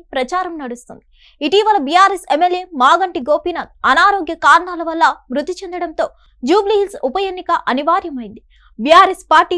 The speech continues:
గోపీనాథ్ సతీమణి మాగంటి సునీతను ఈ ఎన్నికల్లో బరిలోకి దింపనుంది. కాంగ్రెస్ పార్టీ నుంచి నవీన్ యాదవ్,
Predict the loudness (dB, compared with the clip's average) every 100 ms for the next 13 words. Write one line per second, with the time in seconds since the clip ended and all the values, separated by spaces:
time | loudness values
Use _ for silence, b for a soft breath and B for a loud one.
0 | 2 4 4 -2 -6 -4 -4 -2 -6 -8
1 | -14 -8 4 4 4 -2 -8 -8 -8 -4
2 | -4 -6 -10 -2 2 2 0 -2 -2 0
3 | 0 0 -2 -6 -10 -10 -12 -14 -20 -20
4 | b b 2 4 4 0 0 0 0 -6
5 | -6 -2 0 0 -2 -2 -2 -4